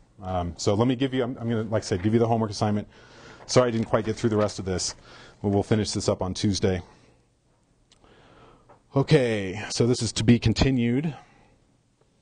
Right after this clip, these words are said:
Although I will say this, okay, the homework that I'm giving you,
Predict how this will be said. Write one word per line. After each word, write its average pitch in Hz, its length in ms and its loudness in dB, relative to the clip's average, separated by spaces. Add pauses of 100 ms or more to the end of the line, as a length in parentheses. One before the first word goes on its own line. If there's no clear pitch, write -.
(1300)
Although 139 400 4
I 123 100 0
will 180 180 0
say 170 200 -2
this, 131 360 -2
okay, 135 220 0
the 127 140 0
homework 180 400 -2
that 151 100 -2
I'm 139 100 -2
giving 147 300 -2
you, 113 300 -2